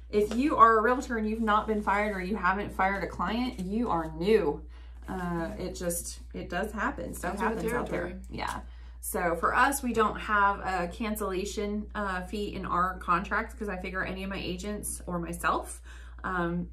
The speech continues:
Speaker 1: that get fired, it's probably 'cause they deserve it. And,
Speaker 2: Hmm.
Speaker 1: um, the, the buyer, excuse me, the seller shouldn't be held into a cancellation fee because of that. Once in a while, it's because of, um, the seller is a little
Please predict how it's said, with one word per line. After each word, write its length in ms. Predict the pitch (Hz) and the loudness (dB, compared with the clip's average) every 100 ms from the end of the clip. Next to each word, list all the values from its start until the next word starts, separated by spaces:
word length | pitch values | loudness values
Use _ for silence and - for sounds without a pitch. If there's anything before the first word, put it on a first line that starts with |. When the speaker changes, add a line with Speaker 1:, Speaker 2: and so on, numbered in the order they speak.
| 175 | -6
Speaker 1:
that 360 | 180 170 170 175 | -2 0 -2 -2
get 180 | 175 | -4
fired, 420 | - 165 190 240 196 | -2 0 0 0 -2
it's 80 | |
probably 240 | - 180 175 | -4 -2 -2
'cause 140 | 175 | -2
they 100 | 175 | -4
deserve 380 | 165 160 170 220 | -4 -4 -2 0
it. 260 | 294 - - | -2 -6 -8
And, 840 | 196 180 180 175 175 175 175 175 | -6 -4 -2 -2 -2 -2 -2 -2
Speaker 2:
Hmm. 180 | - 285 | -2 0
Speaker 1:
um, 560 | 180 175 175 175 180 - | 0 0 -2 -2 -4 -6
the, 180 | 180 175 - - | -6 -6 -8 -10
the 380 | 180 180 170 170 | -6 -2 -2 -2
buyer, 480 | 160 185 190 180 - | -4 -2 -4 -4 -8
excuse 280 | - 196 | -8 -6
me, 80 | 175 | -6
the 100 | 165 | -6
seller 520 | 170 254 269 185 190 - - - | -4 0 2 2 0 -6 -16 -10
shouldn't 360 | - 226 208 | -2 0 0
be 140 | 185 180 | -4 -4
held 340 | 202 185 170 | 0 0 2
into 300 | 170 175 175 | 0 -2 -2
a 240 | 156 151 156 | -2 -2 -4
cancellation 600 | 180 175 170 165 170 175 | -6 -4 -4 -6 -6 -6
fee 120 | 151 | -6
because 340 | 175 180 175 | -8 -10 -10
of 80 | 180 | -4
that. 240 | 180 - - - - | -4 -4 -6 -14 -2
Once 180 | 427 403 | -2 2
in 40 | 330 | 6
a 20 | |
while, 180 | 269 262 | 6 6
it's 80 | 254 | 0
because 380 | 220 240 220 - | -2 2 0 2
of, 460 | 202 196 185 185 - | 2 2 0 -2 -4
um, 280 | 190 180 180 | 0 0 0
the 60 | |
seller 340 | - 196 185 170 | -2 0 2 2
is 100 | 170 | 2
a 60 | |
little 360 | 170 180 175 | 0 0 0